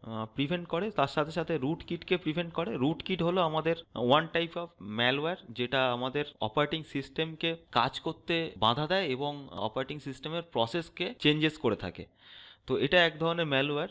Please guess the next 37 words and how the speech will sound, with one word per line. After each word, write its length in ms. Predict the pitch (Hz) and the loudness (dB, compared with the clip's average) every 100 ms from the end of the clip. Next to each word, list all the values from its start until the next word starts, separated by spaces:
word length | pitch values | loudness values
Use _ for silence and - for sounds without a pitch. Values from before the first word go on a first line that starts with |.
| - | -10
সেটাকে, 720 | - - 135 165 185 180 175 | -6 0 2 2 2 2 0
আহ, 220 | 98 120 123 | -2 0 0
প্রোটেক্ট 480 | 135 135 175 - | 0 2 0 0
ক-, 180 | - 165 | 0 0
করে 280 | 165 151 165 | 2 2 2
আমাদের 400 | 156 156 165 - | 2 0 -2 -2
ইউএফআই, 420 | 139 160 156 180 190 | 0 0 0 -4 -4
কিন্তু 360 | 135 135 143 | -8 -6 -2
আমাদের, 340 | 135 131 135 139 - - - - - - | -2 0 -2 -2 -6 -20 -20 -20 -20 -6
আহ, 320 | 98 98 104 | 0 2 2
legacy 380 | 135 156 156 170 | 4 4 4 4
bios 420 | 160 160 165 165 | 4 4 0 0
বা 0 | |
bios 500 | 123 117 190 - - | 4 4 2 -4 -12
এই 180 | - 135 | -4 -2
ধরনের 280 | 147 156 160 | 0 -2 -4
কোনো 300 | 156 170 247 - | -6 -6 -8 -4
প্রোটেকশন 640 | 190 233 185 - - 185 254 - | -2 -2 -4 -6 -8 -8 -10 -6
করে 240 | 113 98 | 0 0
না। 160 | 85 80 - - | 0 -6 -12 -2
আমাদের 280 | 139 180 175 | 2 6 6
ইউএফআই 460 | 180 190 190 202 | 8 8 8 4
কি 160 | 196 196 | 4 2
হয়? 280 | 196 262 226 | 2 0 -6
সিক্সটি 440 | - 160 - 185 | -6 -6 -4 -4
ফোর 300 | 170 160 156 | 0 0 0
বিট 260 | 165 220 165 | -4 -2 0
এবং 260 | 139 156 151 | 0 -2 0
থার্টি 300 | - - 170 | 0 0 -4
টু 180 | 151 | -6
বিট 240 | 151 180 - | -4 -6 -6
সাপোর্ট 380 | - 147 165 - | -6 -6 -6 -8
করে 300 | 147 165 196 | -8 -6 -6
এবং 380 | 123 131 139 - | -4 -4 -4 -10
এর 160 | 76 117 | -6 -4
সাথে 300 | 123 156 156 | -2 -4 -4
আমাদের 340 | 151 151 156 | -2 0 0